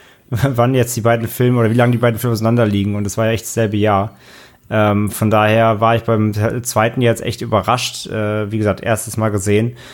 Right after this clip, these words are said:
<laughs> dass er da wirklich die komplett gleiche Prämisse aufmacht wie, wie Scream drei eben. Ähm, mit teilweise den ähnlichen Ideen und ähnlichen Szenarien,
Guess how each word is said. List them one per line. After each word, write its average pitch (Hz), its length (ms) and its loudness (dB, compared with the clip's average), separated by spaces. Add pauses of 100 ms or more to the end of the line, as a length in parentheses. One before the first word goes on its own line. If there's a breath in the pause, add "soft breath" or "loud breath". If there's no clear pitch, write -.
<laughs> 117 260 -2
dass 120 180 0
er 113 160 2
da 110 140 2
wirklich 117 320 0
die - 100 -6
komplett 120 400 -2
gleiche 110 380 0
Prämisse 120 420 0
aufmacht 107 540 0
wie, 107 180 0
wie 110 140 0
Scream 110 260 -2
drei 113 300 2
eben. 98 300 -2 (580 loud breath)
Ähm, 104 580 0 (180)
mit 104 320 -2
teilweise 113 760 2
den 110 380 -2 (140)
ähnlichen 135 580 0
Ideen 127 540 2
und 113 100 -2
ähnlichen 120 420 0
Szenarien, 110 800 0